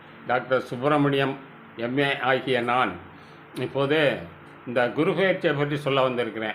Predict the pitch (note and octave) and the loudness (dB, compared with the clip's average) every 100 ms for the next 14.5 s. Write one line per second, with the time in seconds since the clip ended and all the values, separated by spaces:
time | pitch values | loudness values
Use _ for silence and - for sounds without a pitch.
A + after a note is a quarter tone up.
0 | - A#2+ C3 C#3+ C#3+ B2+ C#3 D3 D3+ D3 | -4 0 2 2 0 2 2 4 2 0
1 | D3+ C#3 B2+ C#3+ G2 - - - - - | 0 0 2 0 -2 -8 -18 -20 -20 -20
2 | - A2+ B2+ C3+ C3 B2+ B2 B2 B2 B2+ | -12 -6 0 0 2 2 0 -4 -6 0
3 | D3 D#3+ D#3+ D3 D3 D3+ D3+ D3 D3 C#3+ | 4 4 4 2 2 2 0 2 2 4
4 | C#3 D3 D3 D3 C#3+ C3 C#3+ C#3 C#3 C#3+ | 2 4 2 0 0 2 2 2 0 0
5 | D#3+ B2+ E2+ - - - - - - B2 | 0 0 -4 -12 -20 -20 -20 -16 -8 -6
6 | A#2+ A#2+ A#2 A2+ C3 - E3 C3+ C3+ C#3+ | -4 -4 -4 -6 -6 -2 0 2 0 2
7 | D3 C#3 C3+ C3+ D3 C#3 B2+ A#2+ A2+ A2+ | 0 0 0 2 2 2 0 -2 -4 -4
8 | B2 C3+ G2+ A#2+ B2+ - A#2 A2+ G#2+ G2+ | -2 -2 0 0 0 0 -4 -2 -4 -4
9 | G#2 B2 D3 - - - - - - - | -2 -4 -4 -14 -20 -20 -20 -20 -20 -20
10 | - - - - D#3+ D#3+ F3 E3 D#3+ D#3 | -20 -20 -16 -4 -2 4 6 6 4 4
11 | F3+ E3+ C#3+ C#3+ F3 E3 D#3 C#3+ C3+ A#2+ | 6 6 4 2 2 4 4 2 -4 -4
12 | B2 D3+ D#3 D#3 D3+ C#3+ C#3 C#3 C#3+ D3 | 0 0 2 2 2 2 -2 -2 -2 -2
13 | B2+ A#2 D#3 C#3 C3 - A#2+ C#3+ B2 B2+ | -2 -2 0 2 0 -2 -8 -2 0 0
14 | - A2+ G#2+ G2+ F#2+ | 0 -4 -4 -4 -6